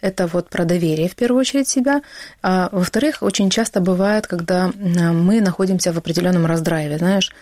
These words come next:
ну, слишком много фонит, ну, вот очень много информации, загруженность гр-, графика твоего, да, жизненного. И ты как будто бы выбиваешься из вот этого состояния, э, м, как бы услышания себя. Тогда, возможно, появляется, ну, то есть, вернее, невозможно, так,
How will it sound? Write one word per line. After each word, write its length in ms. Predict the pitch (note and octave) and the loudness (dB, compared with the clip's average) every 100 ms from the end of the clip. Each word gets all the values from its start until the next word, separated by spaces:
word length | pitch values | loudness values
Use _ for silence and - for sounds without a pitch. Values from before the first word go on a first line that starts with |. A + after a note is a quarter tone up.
| - | -4
ну, 60 | B3 | -2
слишком 360 | D4 C#4 G#3 | 0 0 2
много 240 | F#3+ F3+ E3+ | 2 2 -2
фонит, 420 | - D#3 D#3+ - | -2 -4 -4 -2
ну, 140 | F#3+ F3+ | 0 2
вот 160 | E3 | 2
очень 320 | G3+ F#3+ - | 0 0 0
много 260 | E3+ F3 E3+ | 0 0 0
информации, 580 | E3+ - F3+ F3 E3+ E3 | -2 0 0 0 -2 -6
загруженность 720 | D#3+ F#3+ G#3+ G#3+ F#3 F3 F3 | -2 0 2 2 2 0 0
гр-, 220 | F#3 F3+ F3+ | -2 -4 -2
графика 420 | F3 E3 - D#3+ | -2 -2 -4 -6
твоего, 320 | - D#3+ D#3 D#3 | -2 -2 -2 -2
да, 180 | F3+ F#3 - | -2 -2 -4
жизненного. 540 | E3+ F3 E3 E3 E3+ - - - - - | 0 0 0 -2 -4 -8 -20 -20 -12 -4
И 80 | A3 | -2
ты 120 | B3 | 0
как 140 | A#3 | 0
будто 200 | G#3 A3+ | -2 0
бы 100 | F#3+ | 0
выбиваешься 680 | F3 F3+ F3+ F#3+ F#3 E3+ - | 2 2 0 0 0 0 -2
из 80 | D#3+ | -2
вот 120 | E3+ | -2
этого 180 | F3+ E3 | -2 -2
состояния, 760 | E3+ F3+ - F3 G3 A#3 A3 G#3 - - - - | -4 -4 0 2 2 2 2 0 -6 -20 -10 -2
э, 40 | E3+ E3+ E3 E3 - E3+ E3 E3+ F3 - - | 2 2 2 0 0 0 -2 -4 -10 -10 -2
м, 160 | F#3 | -2
как 200 | - D#3+ | 0 -2
бы 80 | G3+ | 0
услышания 540 | - - F#3 F3 E3 | -2 0 0 2 0
себя. 460 | E3 F3+ E3 D#3+ C4+ - - - - - | 0 -2 -2 -2 -2 -6 -20 -20 -20 -6
Тогда, 440 | F#3+ F3+ A#3+ D4 | -2 0 0 2
возможно, 500 | A#3 F#3 F#3+ G3 F3+ | 2 2 2 2 0
появляется, 400 | E3 F#3 F#3 E3+ | 0 0 0 0
ну, 60 | F#3 | -2
то 80 | F#3 | -2
есть, 120 | E3+ | 0
вернее, 280 | F3 F3+ E3+ | 0 2 2
невозможно, 400 | F3 F3 D4 G3 | 0 0 0 0
так, 140 | F#3 | -2